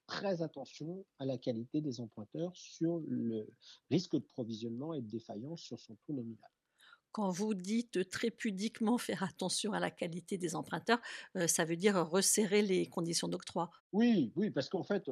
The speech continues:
Speaker 1: en dehors du, du risque de conseil, euh, la banque a peur de deux choses. La première chose, c'est que vous ne soyez pas capable de rembourser un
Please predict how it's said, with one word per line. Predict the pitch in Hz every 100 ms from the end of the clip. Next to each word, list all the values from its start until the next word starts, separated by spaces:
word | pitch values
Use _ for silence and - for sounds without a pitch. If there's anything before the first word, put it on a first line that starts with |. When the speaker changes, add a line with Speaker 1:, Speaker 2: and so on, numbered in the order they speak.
| 123
Speaker 1:
en | 131
dehors | 131 151 131
du, | 123 117 110
du | 120
risque | 123 -
de | 110 - -
conseil, | - 208 147 - -
euh, | 127 123 -
la | 160 175
banque | 208 202 139
a |
peur | 139 170
de | 131
deux | 131 170
choses. | 214 160 104
La | - _ -
première | 131 135
chose, | - 156 -
c'est |
que | 120
vous | 120
ne |
soyez | - 135 127
pas | 123
capable | - 123 - 113
de | 113
rembourser | 113 110 110 - - 120
un | 104